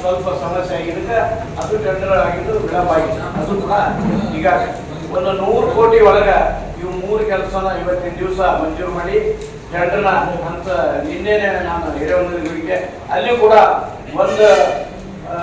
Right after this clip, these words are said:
ಕೆಲಸನ ಒಂದ ಊರಿಗೆನ ಆ ಲಿಂಕ್ ಲೈನ್ ಜೋಡಿಸೋದು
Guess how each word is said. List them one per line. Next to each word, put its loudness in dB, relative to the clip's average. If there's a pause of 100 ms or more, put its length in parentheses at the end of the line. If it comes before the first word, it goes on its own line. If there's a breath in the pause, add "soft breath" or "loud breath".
(360)
ಕೆಲಸನ -2 (840)
ಒಂದ -4 (140)
ಊರಿಗೆನ 8 (340)
ಆ 0
ಲಿಂಕ್ -2
ಲೈನ್ 4 (200)
ಜೋಡಿಸೋದು -6